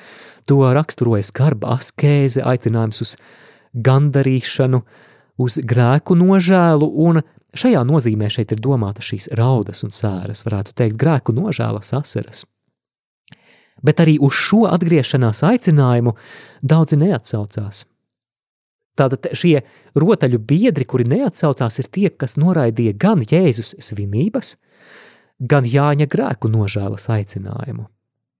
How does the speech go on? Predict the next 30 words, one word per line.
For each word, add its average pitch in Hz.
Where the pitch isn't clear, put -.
Man 202
šķiet, -
ka 151
mums 135
pašiem 147
nereti 123
ir -
tendence 123
visu 120
kritizēt. -
Tā 247
nav 202
labi 139
un 120
citādāk 110
arī 87
nav 98
labi, 104
vai 104
ne? 120
Ir 110
kādam 120
tā 98
<laughs> 120
gadījies? 127
Jebkam 175
mēs 151
atrodam 123
iemeslu 139
piešūties. 101